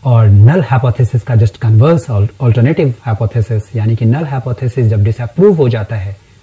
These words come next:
ऑटोमेटिकली इसका अर्थ है कि अल्टरनेटिव हाइपोथेसिस prove हो जाता है। इस तरह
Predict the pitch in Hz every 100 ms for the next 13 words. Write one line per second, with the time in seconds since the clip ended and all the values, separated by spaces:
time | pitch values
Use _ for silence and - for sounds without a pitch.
0 | _ - 113 170 196 220 208 160 113 120
1 | _ 127 - 131 123 147 - 101 - _
2 | _ - - 147 135 135 151 160 160 120
3 | 117 120 127 117 98 - - _ _ _
4 | _ _ _ _ - - _ - _ _
5 | _ _ - 139 101 101 - - - -
6 | _ _ _ _ - 151 - 127 117